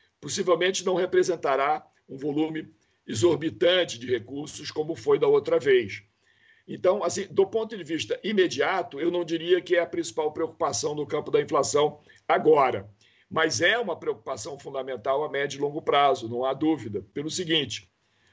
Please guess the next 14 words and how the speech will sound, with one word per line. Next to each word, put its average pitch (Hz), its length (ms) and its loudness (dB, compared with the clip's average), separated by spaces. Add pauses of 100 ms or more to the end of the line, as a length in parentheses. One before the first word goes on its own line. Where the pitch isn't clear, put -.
(120)
não 170 320 4
há 180 240 2
possibilidade 160 1160 0
de 135 100 -4
a 143 60 0
inflação 139 440 -6
ficar 139 260 -6
baixa 127 440 0
num 120 160 -8
país, 117 580 -2 (380)
no 107 120 -10
caso 135 440 0
do 123 100 -4
Brasil, 127 600 -2